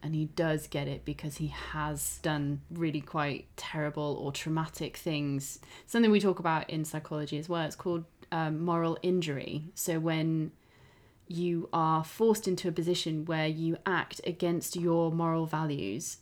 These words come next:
and I think at some point, probably in the war, there probably was a moral injury, and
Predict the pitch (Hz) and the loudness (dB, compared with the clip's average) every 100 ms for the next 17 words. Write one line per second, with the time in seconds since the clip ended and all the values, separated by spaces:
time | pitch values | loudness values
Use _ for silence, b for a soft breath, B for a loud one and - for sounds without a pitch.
0 | 160 165 160 165 190 170 - 220 220 202 | -2 0 0 2 2 2 -2 2 2 2
1 | 156 - 226 208 165 156 180 175 143 143 | -2 -2 2 2 4 2 2 0 0 -2
2 | 160 b b b b b _ _ - - | -2 b b b b b _ _ -20 -4
3 | 202 196 240 214 190 196 190 202 208 185 | -2 0 0 2 4 4 6 4 4 0
4 | 185 185 185 175 170 - 196 185 156 143 | 4 4 6 6 4 2 2 2 0 -4
5 | 131 - - 165 165 165 | -6 -8 -4 0 0 0